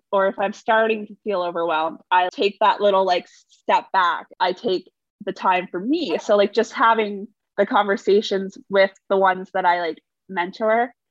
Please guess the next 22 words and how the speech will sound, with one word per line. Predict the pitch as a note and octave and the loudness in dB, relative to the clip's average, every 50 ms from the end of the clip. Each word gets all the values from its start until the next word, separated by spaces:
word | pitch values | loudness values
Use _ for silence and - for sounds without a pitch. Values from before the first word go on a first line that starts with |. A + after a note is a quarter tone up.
| - G#3 - | -16 -4 -2
giving | A3+ G#3 G3 G3+ G#3 G3+ | 0 2 2 2 2 2
them, | G3+ G3 G3 | 0 -2 -2
like, | G3 F#3+ F#3+ - | -4 -4 -2 0
that | G3 F#3 - | 2 2 2
little | G#3 G3+ F#3+ F#3+ | 2 0 -2 -2
checklist | F#3+ - - - - F#3 F#3 - - G3+ F#3+ G3 - _ _ _ - | -4 -6 -8 -6 -4 -4 -4 -4 -4 -4 -4 -4 -6 _ _ _ -4
that | - - - | -4 -4 -4
they | - F#3 F3+ - | -4 -6 -2 0
follow. | - A3+ A3 G#3 G3+ F#3 F3+ E3+ E3+ E3 - | 2 4 4 4 4 2 0 0 -2 -2 -4
And | - - F3+ E3+ F3+ _ _ _ - | -4 -6 -8 -8 -10 _ _ _ -2
I'm | F#3 F#3+ | -2 0
like, | G3 F#3 F#3 F#3 _ _ | 0 -2 -4 -4 _ _
"If | - A3+ B3 B3+ | -4 -4 -4 -2
you're | - C4 A3+ A3 G#3+ | -2 -2 -2 0 -2
overwhelmed, | G#3 G3 F#3+ G3 G3 F#3+ F#3 F3+ F3+ F#3 | -2 -4 -4 -4 -2 0 0 0 -2 -2
if | G3 - _ _ _ _ - | -6 -10 _ _ _ _ -8
you | G3 G#3 G#3 | -6 -4 -2
know, | G#3+ G#3+ G#3 G#3 G3+ G3+ G3+ | 0 2 4 4 4 4 4
like, | G3+ F#3+ F#3+ - | 2 0 0 -2
what | - G3+ F#3+ - | -2 -4 -2 -2
you | G#3+ G#3 | -4 -6
need, | G3+ G3 F#3+ F#3+ F3+ F3 E3 - | -4 -4 -4 -2 -2 -2 -2 -4